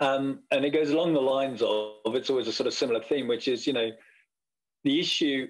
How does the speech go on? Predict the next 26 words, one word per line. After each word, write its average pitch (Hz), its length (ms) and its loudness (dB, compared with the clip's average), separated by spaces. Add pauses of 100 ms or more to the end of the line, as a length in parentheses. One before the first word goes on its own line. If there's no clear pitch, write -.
and 139 160 2
indeed 131 300 -2
the 120 60 2
response 139 640 -2
is 120 140 -2
largely 123 340 2
somewhere 110 460 0
else. 98 300 -4
You 123 80 0
know, 110 80 0
it's 131 240 -2
China, 113 440 -2
it's 123 200 -2
the 139 80 0
U 123 260 2
S, 107 240 -2
it's, 123 340 -4
it's, - 400 -4
it's 127 200 -2 (160)
government 131 320 -2
policy, 113 480 -2
it's 104 100 -12
somebody 135 420 0
else's 113 320 -2
problem. 107 440 -4 (440)
So 147 360 0